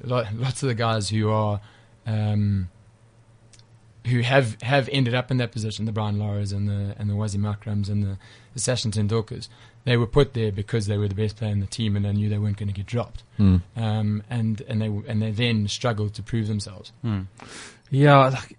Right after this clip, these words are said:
Speaker 2: obviously that's, you know, there's so much, there's so many questions around this Proteas team right now.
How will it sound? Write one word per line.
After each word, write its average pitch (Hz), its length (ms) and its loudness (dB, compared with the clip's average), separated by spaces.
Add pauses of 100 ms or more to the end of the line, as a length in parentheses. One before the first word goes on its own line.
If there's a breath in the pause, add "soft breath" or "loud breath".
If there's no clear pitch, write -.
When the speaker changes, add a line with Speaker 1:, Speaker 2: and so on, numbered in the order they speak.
Speaker 2:
obviously 147 300 0
that's, - 440 -4
you 117 120 2
know, 98 260 4 (180)
there's 101 160 -2
so 127 240 6
much, 127 400 2
there's - 160 -6
so 143 80 0
many 156 100 6
questions 113 440 4
around 92 180 6
this 87 100 0
Proteas 92 420 2
team 110 300 4
right 90 240 4
now. 82 300 0